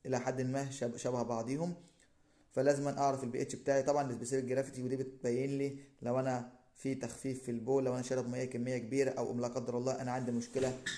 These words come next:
في الكدني. آه، طبعًا نيجي لاخر حاجه الليكوسيتوزز، وده انزيم بيتفرز من البكتيريا لهضم الريد، الوايت بلاد سيلز، اللي هو لهضم الصديد،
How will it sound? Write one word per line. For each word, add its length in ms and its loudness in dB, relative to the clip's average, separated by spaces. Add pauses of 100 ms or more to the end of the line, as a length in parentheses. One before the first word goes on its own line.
(160)
في 320 0
الكدني. 480 0 (420)
آه، 240 4
طبعًا 280 6
نيجي 160 0
لاخر 220 0
حاجه 240 4
الليكوسيتوزز، 680 2
وده 280 4
انزيم 420 0
بيتفرز 420 2
من 260 -2 (500)
البكتيريا 760 4 (220)
لهضم 1000 4 (880)
الريد، 460 0 (180)
الوايت 280 6
بلاد 240 2
سيلز، 320 2
اللي 180 0
هو 280 2
لهضم 300 0
الصديد، 360 0